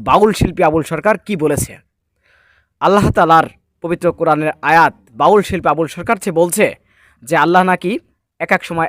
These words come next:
এক এক কথা বলে, অর্থাৎ আল্লাহর কথার কোনো ঠিক নেই, আল্লাহর কি মুখ নাকি গুদ, এই ধরনের কথা বলেছেন আবুল সরকার।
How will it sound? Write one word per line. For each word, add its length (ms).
এক 120
এক 120
কথা 180
বলে, 220
অর্থাৎ 240
আল্লাহর 400
কথার 280
কোনো 200
ঠিক 120
নেই, 120
আল্লাহর 300
কি 120
মুখ 260
নাকি 160
গুদ, 220
এই 200
ধরনের 400
কথা 200
বলেছেন 380
আবুল 260
সরকার। 340